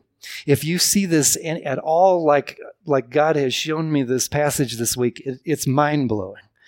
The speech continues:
It's exactly what we do. The first thing we do is we go, "Me?" Jesus wants to have an encounter with you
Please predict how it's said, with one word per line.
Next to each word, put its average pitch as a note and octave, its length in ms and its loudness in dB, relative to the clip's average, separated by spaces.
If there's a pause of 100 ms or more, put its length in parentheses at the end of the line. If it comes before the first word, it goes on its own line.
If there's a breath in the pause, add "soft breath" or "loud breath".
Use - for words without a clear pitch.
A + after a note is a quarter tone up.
(300 loud breath)
It's D3 180 0
exactly E3 460 2
what D#3+ 160 0
we C#3+ 100 -2
do. A#2+ 180 2 (300 loud breath)
The - 80 -4
first F#3 300 4
thing F#3 140 6
we D#3 100 4
do D3 160 2
is B2+ 140 0
we B2+ 140 2
go, A#2 220 4
"Me?" F#3+ 600 2 (1900)
Jesus A3 680 4
wants E3+ 540 0
to D#3+ 140 2
have C3+ 640 0 (240 loud breath)
an D#3 140 4
encounter D#3 640 2
with B2 240 2
you A2+ 260 -2